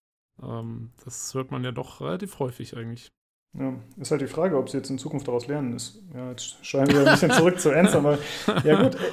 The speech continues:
Speaker 2: ich meine,
Speaker 1: Äh.
Speaker 2: E A muss ja gecheckt haben, okay, das hat jetzt nicht so gut funktioniert. Was können wir nächstes Mal anders machen? Oder wir
Speaker 1: Ja.
Speaker 2: machen BioWare einfach zu. Haha. <laughs> Das ist natürlich auch eine
Speaker 1: Ähm,
Speaker 2: Lösung.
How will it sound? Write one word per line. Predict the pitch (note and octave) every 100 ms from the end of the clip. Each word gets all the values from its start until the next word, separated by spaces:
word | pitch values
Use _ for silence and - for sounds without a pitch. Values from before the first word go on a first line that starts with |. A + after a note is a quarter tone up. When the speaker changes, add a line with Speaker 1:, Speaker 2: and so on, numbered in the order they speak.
| -
Speaker 2:
ich | D3 D3+
meine, | D3+ D3+
Speaker 1:
Äh. |
Speaker 2:
E | F3
A | G3
muss | G3
ja | F#3+
gecheckt | F3 G3 E3+
haben, | C#3
okay, | C4 E3
das | C#3+
hat | D#3 E3+
jetzt | E3+
nicht | F3+
so | E3
gut | D#3+
funktioniert. | E3+ - F3 D#3 A#2 - - _
Was | C3+ C#3+ C#3+
können | D#3+ D#3+
wir |
nächstes | D#3+ D#3 C#3+
Mal | E3
anders | E3+ B2+
machen? | A2 A2 G#2 - _ _ _ _ _ -
Oder | - C3+
wir | C#3
Speaker 1:
Ja. |
Speaker 2:
machen | C3+ C3
BioWare | C#3 C#3+ C3+
einfach | A#2+ -
zu. | C#4 D3 A2+
Haha. | C3+ B2 A#3 C3 A#2+ D#3
<laughs> | D4 C#4+ D#4+ - A4 - E4+ D#4+ F4+ - A#3 -
Das | F3+ G#3+
ist | F#3+
natürlich | G3+ G3 F#3+ E3
auch |
eine | D3+
Speaker 1:
Ähm, | B2
Speaker 2:
Lösung. | B2+ B2 B2+